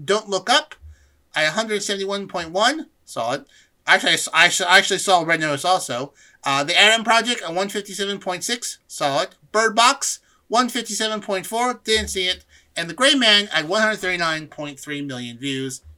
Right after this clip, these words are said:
didn't see that one either. So, um, I've seen most of those. Obviously not the non-English one, 'cause I don't,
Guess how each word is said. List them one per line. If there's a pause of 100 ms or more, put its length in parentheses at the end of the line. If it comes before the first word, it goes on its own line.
(120)
didn't
see
that
one
either.
So, (600)
um, (180)
I've
seen
most
of
those.
Obviously
not
the (160)
non-English
one,
'cause
I (1500)
don't,